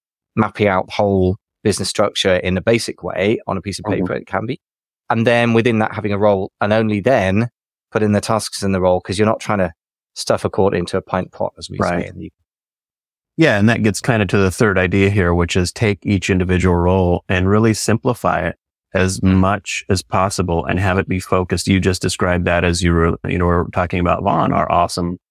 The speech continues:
Speaker 2: podcast editor. So, so that idea of having one singular role for each person, I, that's the ideal.
Speaker 1: Yeah.
Speaker 2: And, you know, because, um, it just makes life simpler in terms of training, orienting new people,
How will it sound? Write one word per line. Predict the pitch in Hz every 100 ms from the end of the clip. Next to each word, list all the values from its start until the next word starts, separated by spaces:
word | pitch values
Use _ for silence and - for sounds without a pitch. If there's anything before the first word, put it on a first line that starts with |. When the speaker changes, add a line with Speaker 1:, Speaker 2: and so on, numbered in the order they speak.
| _ _ _ -
Speaker 2:
podcast | 90 85 87 82 -
editor. | 117 131 104 87 87
So, | - 98 92 _ _ _
so | - 104
that | 101 107 -
idea | 95 95 107 113 107
of | 95
having | 95 98 98 92
one | 87 98 101 104
singular | 98 - 101 107 101 95 90 87 85
role | 90 95 101 87 92 - _
for | 98 90
each | 95 92 _
person, | 98 98 95
I, | - 101
that's | 120 -
the | 127
ideal. | 98 90 87 - - _ _ _ _ _ _
Speaker 1:
Yeah. | - 82 -
Speaker 2:
And, | 104 113
you | 117
know, | 117
because, | 120 127 110 110 - _
um, | - 101 92 95 - _ _ _ _ _ _ _ 120
it |
just | 113 151
makes | 127 104 101
life | 87
simpler | - 135 156 - - - -
in | 101
terms | 113 95
of | 95 92
training, | 104 101 104 101 -
orienting | 101 101 98 101 98 95
new | 101
people, | 95 101 - 104